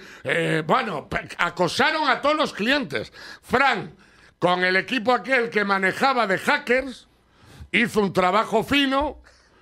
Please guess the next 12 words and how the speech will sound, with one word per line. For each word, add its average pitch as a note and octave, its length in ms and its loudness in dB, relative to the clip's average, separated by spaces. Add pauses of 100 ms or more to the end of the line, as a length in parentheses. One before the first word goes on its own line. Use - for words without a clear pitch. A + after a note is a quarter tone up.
(240)
y F#3 200 2
llegó G3 320 2
a C4 320 -2
todas, D4+ 720 2
a G3+ 260 0
todos A#3+ 400 2
los G3+ 200 0
emails. D3 500 -2
Y G3+ 120 2
eran C4 280 2
todos C#4+ 360 -2
emails C4+ 540 0